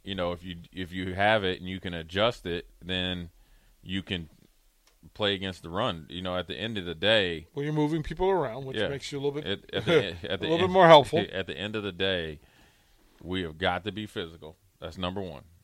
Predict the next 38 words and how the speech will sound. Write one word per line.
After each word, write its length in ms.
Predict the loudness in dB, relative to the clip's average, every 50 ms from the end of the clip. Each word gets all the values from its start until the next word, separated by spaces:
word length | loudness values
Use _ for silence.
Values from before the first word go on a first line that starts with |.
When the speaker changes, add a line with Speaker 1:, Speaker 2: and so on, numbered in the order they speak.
| _ _ _ _ -10
Speaker 1:
And 140 | -8 -8
we 120 | -8 -8 -8
have 160 | -10 -8 -6
got 220 | -4 -4 -4 -4
to 60 | -6 -6
be 100 | -4 -2
able 100 | -2 -2
to 60 | -2
get 120 | -2 -2
off 200 | 0 0 -2 -2
blocks, 480 | -4 -6 -4 -4 -6 -8 _ -18 -20 _ -16
number 220 | -14 -12 -10 -10 -10
two. 320 | -10 -8 -8 -8 -8 -10 -12 _ _ _ _ _ _ _ _ _ _
And 160 | -12 -10 -8 -8
we 120 | -6 -8
have 100 | -8 -4
got 240 | -2 -2 -2 -2 -4
to 80 | -6
be 140 | -8 -6 -6
able 160 | -4 -4 -6
to 60 | -6 -8
finish. 320 | -10 -12 -12 -14 -16 -20 -20 _ _ 0
Speaker 2:
I-, 40 | 0
is, 240 | 4 6 6 8 8
Speaker 1:
So 100 | 8 6
it 100 | 8 8
Speaker 2:
is 120 | 8 8
Speaker 1:
doesn't 180 | 10 10 8 8
Speaker 2:
the, 60 | 10
Speaker 1:
matter. 320 | 10 10 12 12 10 10 8
Speaker 2:
is 100 | 8 6
the 60 | 4
three 240 | -2 0 0 0 0
three 220 | 0 0 -2 0
five 340 | 2 2 4 4 4 2 2
a 100 | 0 -2
physical 440 | 0 2 2 2 2 0 0 -2 -2
defense? 500 | -2 -2 -4 -4 -6 -8 -10 -12 -20 -20